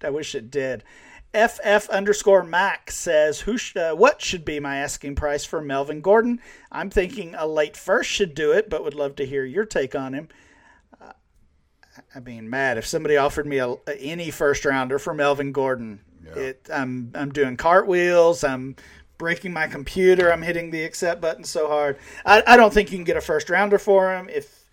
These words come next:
Speaker 1: if you get offered that, I would take it immediately. Uh, I, I just think we've seen it with Todd Gurley. We've seen it. I don't think Zeke is, is done, but we've seen, we've seen what an impact a,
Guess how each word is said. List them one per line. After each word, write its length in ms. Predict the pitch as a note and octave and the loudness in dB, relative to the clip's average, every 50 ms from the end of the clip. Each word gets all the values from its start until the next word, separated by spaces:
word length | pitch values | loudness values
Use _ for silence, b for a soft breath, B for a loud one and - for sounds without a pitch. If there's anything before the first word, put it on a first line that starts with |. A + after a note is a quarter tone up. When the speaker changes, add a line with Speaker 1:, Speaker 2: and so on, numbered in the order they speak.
| b b b b _ | b b b b _
Speaker 1:
if 180 | D3+ C#3 - | -14 -14 -12
you 80 | E3 E3+ | -14 -4
get 160 | D#3 D#3 D3 | -2 -2 -2
offered 400 | D3+ D3 E3+ F#3+ - - G3 F3+ | 0 2 2 2 4 4 4 4
that, 340 | F#3 F#3+ F#3 G3+ G#3 - - - | 4 4 4 4 2 0 -4 -8
I 300 | D#3 C#3 C#3 C#3 C#3 C#3 | -10 -8 -6 -6 -4 -4
would 260 | C#3 C#3 C3+ C3 - | -4 -4 -6 -6 -4
take 240 | - D3+ C#3 C#3+ D3 | -4 -4 -4 -2 -4
it 80 | C#3+ | -6
immediately. 720 | D3 B2+ B2+ C#3 C#3+ D#3+ F3+ F3+ G3 - A3+ G3+ A#3+ C4+ b b b b b b b b b - | -6 -6 -8 -10 -6 -4 -2 -2 -2 0 2 2 2 0 b b b b b b b b b -20
Uh, 40 | - C#3 | -20 -20
I, 460 | C#3 D3+ D3+ C3 B2 - - C#3+ C#3 C#3 _ - | -20 -18 -18 -18 -18 -14 -14 -14 -14 -14 _ -14
I 40 | - | -14
just 240 | A#2+ - D#3 C#3+ - | -10 -8 -10 -8 -8
think 440 | - E3 F3 E3 _ _ - - _ _ _ _ _ _ | -8 -10 -10 -12 _ _ -20 -20 _ _ _ _ _ _
we've 420 | - C#3 - C#3+ C3 C#3+ E3 E3+ - | -18 -18 -18 -16 -14 -12 -10 -10 -8
seen 280 | - - F3 G3+ B3+ | -8 -6 -4 -2 -2
it 160 | C#4+ G3+ - - - | 0 -2 -2 -4 -8
with 500 | D3+ D#3 D#3+ D#3 D#3 D3+ C#3+ - _ _ _ _ _ _ _ _ _ _ _ _ _ _ _ _ | -6 -2 0 0 0 0 -4 -10 _ _ _ _ _ _ _ _ _ _ _ _ _ _ _ _
Todd 240 | - B2+ B2 C3+ C#3 | -10 -8 -6 -6 -4
Gurley. 540 | C3+ D3 D3 E3+ G3+ A3 A#3+ C4 C#4+ C#4 - _ _ | -2 0 4 6 6 6 6 4 0 -6 -12 _ _
We've 240 | - - C#3 C3 - | -14 -12 -10 -10 -10
seen 360 | - - D#3+ D#3 D#3 D#3 D#3+ | -10 -12 -12 -14 -12 -10 -8
it. 200 | D3+ D3 D3 b b b b b b b b - | -8 -8 -8 b b b b b b b b -16
I 200 | - - C3+ C3+ | -12 -10 -8 -2
don't 280 | D3+ E3+ F3+ G3 - | 0 2 2 0 0
think 220 | - F#3 E3+ - - | -4 -6 -6 -6 -10
Zeke 340 | A2 C3 D#3+ E3 D#3+ - D#3+ | -10 -10 -10 -10 -8 -2 0
is, 380 | C#3+ C3 - - - - - - | 0 0 0 -6 -12 -14 -12 -12
is 180 | D3+ D3 C3+ | -10 -10 -10
done, 440 | B2+ B2 D#3 E3+ F#3 F3 D#3 D3+ D#3 | 0 2 4 6 6 6 6 4 2
but 180 | D#3 E3 D3+ D3+ | 2 0 0 0
we've 160 | D3+ C#3 - | -2 -6 -6
seen, 540 | - - F#3+ F#3 F3 F3 E3+ E3+ E3+ D3 B B B B B B B - | -4 -2 -2 0 0 -2 -6 -6 -8 -12 B B B B B B B -12
we've 200 | - F3 E3+ - | -10 -10 -8 -6
seen 380 | - - A3 G3+ G3+ G3+ F#3+ | 0 2 2 2 2 0 0
what 200 | F3+ F3+ F3 F3 | 2 2 2 2
an 220 | E3+ D3+ D#3+ - - - _ - | 0 -2 -6 -10 -18 -16 _ -6
impact 640 | E3+ E3+ F#3 F#3 - - F3+ E3+ D#3+ - - - - | -4 -4 0 2 4 4 6 4 4 2 -2 -6 -6
a, 320 | F3 - - D3+ C#3+ - | -6 -2 0 0 0 0